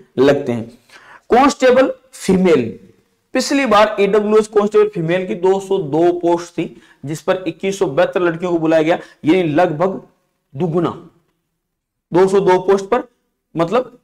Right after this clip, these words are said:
दस गुना बच्चियों को बुलाया गया था पिछली बार लड़कियों में। और mark कितने थे ईडब्ल्यूएस के? तीस नंबर,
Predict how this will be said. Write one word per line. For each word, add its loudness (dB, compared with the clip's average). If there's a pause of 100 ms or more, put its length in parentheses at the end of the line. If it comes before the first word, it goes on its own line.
दस 0
गुना 2
बच्चियों -4
को 2
बुलाया 2
गया -2
था -8
पिछली -8
बार 0
लड़कियों -4
में। -10 (600)
और 2 (300)
mark 0
कितने -4
थे 0 (120)
ईडब्ल्यूएस 2
के? -2
तीस -2
नंबर, -4